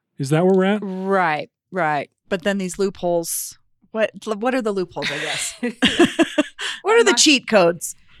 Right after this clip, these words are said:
Speaker 2: Yeah. <laughs> Um, the proposed plan that now has passed, the one thing that is for certain is there will be a credit trading program or credit market for these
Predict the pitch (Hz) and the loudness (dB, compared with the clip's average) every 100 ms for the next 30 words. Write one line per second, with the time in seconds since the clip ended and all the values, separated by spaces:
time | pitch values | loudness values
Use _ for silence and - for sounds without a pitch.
0 | - - 240 262 254 220 190 170 - 220 | -20 -12 -4 0 2 4 4 4 2 0
1 | 240 226 220 208 202 185 - _ 226 196 | 0 2 2 0 -4 -10 -16 _ -6 -6
2 | _ _ 233 - 269 285 311 - 233 202 | _ _ -10 -4 0 0 -2 -2 0 2
3 | 185 175 180 190 _ 190 180 180 202 196 | 2 0 -4 -8 _ -6 -2 -2 -2 -6
4 | - 175 147 143 147 - - _ _ _ | -6 -2 0 -2 -4 -10 -18 _ _ _
5 | 196 202 233 277 269 240 214 196 180 165 | -6 0 2 2 2 2 2 2 -2 -4
6 | - _ - 190 - 190 185 151 151 165 | -10 _ -6 -4 0 0 0 -2 -10 -10
7 | - _ _ _ _ _ _ - - 190 | -14 _ _ _ _ _ _ -18 0 2
8 | 170 165 151 - _ _ _ _ - 190 | 2 0 -2 -10 _ _ _ _ -4 -2
9 | 185 185 165 - 208 190 190 - - _ | 2 0 0 -2 -2 0 0 -4 -16 _
10 | _ _ _ - - 170 170 170 165 - | _ _ _ -10 -2 0 0 -4 -10 -4
11 | 156 156 151 143 147 139 - 175 165 - | -4 -2 -2 -2 -2 -6 -4 -2 -2 -2
12 | 160 139 151 151 139 - - 175 165 180 | -2 -2 -2 -4 -4 -8 -2 0 0 0
13 | 175 165 - - | 0 0 -4 -6